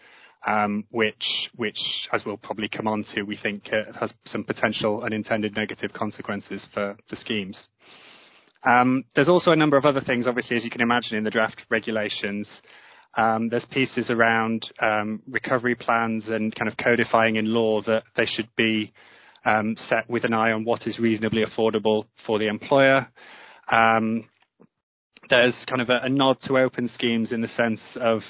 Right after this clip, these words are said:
um, and again, we'll, we'll come on to that they, they are considered, we think maybe doesn't quite go far enough, but they are at least mentioned in the consultation document. And then there's another, a number of kind of smaller pieces, um, and, and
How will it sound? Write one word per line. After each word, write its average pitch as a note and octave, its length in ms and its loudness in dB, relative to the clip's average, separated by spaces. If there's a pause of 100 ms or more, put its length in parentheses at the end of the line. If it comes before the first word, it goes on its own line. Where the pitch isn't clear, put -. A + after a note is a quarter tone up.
(120)
um, A2 180 -4
and A2 120 -4
again, A2 260 0
we'll, A2 200 0
we'll A#2 220 -2
come A#2 220 2
on A2 180 6 (120)
to G#2+ 160 2
that A2+ 200 2
they, A#2 160 4
they B2 160 4
are A2+ 240 6 (160)
considered, B2 580 2
we A#2+ 100 0
think A#2 200 0
maybe A2 400 0
doesn't B2 220 -2
quite A2 240 0
go A2 180 2
far A2 220 6
enough, A2+ 260 0 (180)
but A2 240 2 (420)
they B2+ 60 0
are A#2 120 6
at A#2 60 2
least A2+ 200 -4
mentioned A#2 340 -2
in A2+ 60 0
the G#2+ 60 -4
consultation A2+ 600 -2
document. G#2+ 480 -2 (340)
And C#3+ 100 4
then D3 80 6
there's C#3+ 160 2
another, C#3+ 600 4
a C#3 260 -6
number C3 280 2
of A#2+ 80 0
kind A#2+ 140 -6
of A2 160 -6
smaller A#2+ 340 2
pieces, A2 640 0 (220)
um, A2 260 2
and, A2 160 -2
and A2+ 180 -6